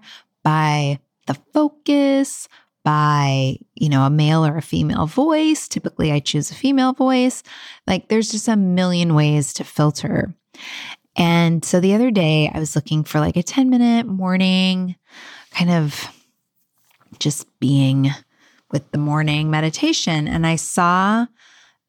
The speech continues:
this meditation called Surrender to Wholeness. I think I might have even tapped in surrender as the key word. And it's a meditation from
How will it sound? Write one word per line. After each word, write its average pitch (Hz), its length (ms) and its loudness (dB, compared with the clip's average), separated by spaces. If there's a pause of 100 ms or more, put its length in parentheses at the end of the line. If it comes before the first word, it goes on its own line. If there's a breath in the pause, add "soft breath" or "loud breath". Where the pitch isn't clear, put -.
this 160 520 -2
meditation 165 640 -4
called 151 260 -2
Surrender 151 460 0
to 151 60 0
Wholeness. - 880 -4 (360)
I 165 40 -4
think 180 160 2
I 165 80 2
might 135 260 2
have 131 120 -2
even - 260 -4
tapped - 320 -6
in 131 160 0
surrender - 580 0
as 147 260 0
the - 140 -4
key - 340 -2
word. 147 540 0 (1040 loud breath)
And 165 480 2
it's - 380 -2
a 180 160 0
meditation 160 880 0 (120)
from 151 640 0